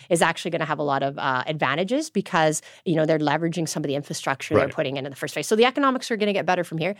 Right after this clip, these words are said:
Speaker 2: Right.
Speaker 1: And I hope that this sort of is a catalyst for other investors to sort of look at Canada and say, "Hey, you know what? This can compete." And, you know,
Speaker 2: Right.
Speaker 1: maybe coming to Canada, uh, makes a lot of sense. There's definitely,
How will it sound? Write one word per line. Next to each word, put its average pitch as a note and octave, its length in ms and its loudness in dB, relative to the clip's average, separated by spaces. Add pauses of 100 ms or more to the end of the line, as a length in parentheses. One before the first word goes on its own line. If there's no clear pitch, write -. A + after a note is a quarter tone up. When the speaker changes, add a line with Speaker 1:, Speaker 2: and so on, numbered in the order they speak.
Speaker 2:
Right. G#2 180 -6
Speaker 1:
And G3+ 140 2
I F#3+ 80 4
hope A3+ 280 2
that - 120 -2
this F#3 160 0
sort F#3 240 -2
of E3 180 -2 (320)
is F3 100 -4
a F#3 40 -2
catalyst G#3+ 800 0 (300)
for - 180 -2
other F#3+ 220 2
investors C#3+ 600 -4
to D#3+ 100 -8
sort C#3+ 240 -4
of C#3 60 -2
look C#3+ 200 -4
at - 80 -8
Canada C#3 300 -2
and C3+ 100 -6
say, C#3 160 -2
"Hey, D3 320 -4
you F3 140 -2
know D3+ 120 0
what? G3 360 0
This G3 280 0
can G#3+ 160 -6
compete." D3+ 520 -8 (140)
And, C#3+ 360 -6
you C#3 60 -4
know, C3+ 80 -6
Speaker 2:
Right. G2+ 140 4
Speaker 1:
maybe C#3 320 -4 (160)
coming D3 220 -4
to D3+ 60 -8
Canada, C#3 520 -6 (340)
uh, B2+ 140 -8
makes C3 220 -8
a C3+ 40 -8
lot A#2+ 100 -6
of B2+ 60 -12
sense. C3+ 160 -6
There's C3+ 140 -6
definitely, E3+ 420 -4